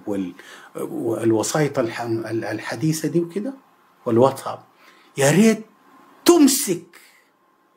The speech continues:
ولا تخبر العالم. نحن والله ما بنستحق ده، والله خوف الشماتة.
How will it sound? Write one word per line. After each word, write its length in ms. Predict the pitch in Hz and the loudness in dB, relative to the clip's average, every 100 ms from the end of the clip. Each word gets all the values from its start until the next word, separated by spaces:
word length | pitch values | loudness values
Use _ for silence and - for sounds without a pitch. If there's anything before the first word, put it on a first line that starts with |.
| _ _ | _ _
ولا 180 | 139 139 | 0 2
تخبر 460 | 143 139 - 107 98 | 0 -8 -14 -16 -14
العالم. 460 | 80 - - - - _ _ _ _ _ - | -16 -16 -16 -18 -20 _ _ _ _ _ -12
نحن 220 | 135 143 | -10 -6
والله 300 | 120 113 107 | -4 -4 -6
ما 140 | 90 | -8
بنستحق 500 | 85 - - - - - _ | -14 -16 -20 -20 -20 -20 _
ده، 80 | - _ _ _ _ _ | -20 _ _ _ _ _
والله 360 | 147 196 190 165 | 6 6 6 2
خوف 300 | 139 117 123 | -6 -8 -14
الشماتة. 560 | - 123 110 104 - | -16 -14 -12 -12 -16